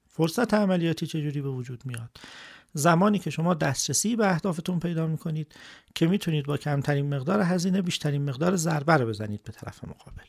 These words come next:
و اساساً همین هم هست که تعیین خواهد کرد که چه کسی اولین ضربه رو می‌زنه و ما کاملاً آماده هستیم برای اینکه ضربه اول رو ما وارد بکنیم. این کاملاً یه مسئله عملیاتی و من تصورم اینه که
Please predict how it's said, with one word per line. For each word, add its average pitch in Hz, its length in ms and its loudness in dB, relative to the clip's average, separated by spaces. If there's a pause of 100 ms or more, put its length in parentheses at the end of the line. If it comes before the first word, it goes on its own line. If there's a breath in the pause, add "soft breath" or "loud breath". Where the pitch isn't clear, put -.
(220)
و 180 40 12
اساساً 170 400 8
همین 190 440 8
هم 127 240 -4
هست - 440 -8
که 131 160 -4
تعیین 143 300 -2
خواهد 156 300 -2
کرد 160 200 -2
که 160 120 -4
چه 175 140 -4
کسی 160 320 -2
اولین 120 340 -4
ضربه 120 300 -4
رو 117 80 -2
می‌زنه 117 500 -12
و 139 100 -6
ما 135 140 -4
کاملاً 165 480 -2
آماده 151 280 0
هستیم 151 320 -4
برای 135 240 -6
اینکه 139 380 -6 (160)
ضربه 120 320 0
اول 123 300 -4
رو 143 80 0
ما 170 160 4
وارد 104 260 -4 (100)
بکنیم. - 180 -20
این 247 160 2
کاملاً 208 500 4
یه 220 240 6
مسئله 170 600 4
عملیاتی 151 960 2 (560 loud breath)
و 139 340 4 (100)
من 226 380 6
تصورم 202 720 2
اینه 233 140 2
که 220 140 -4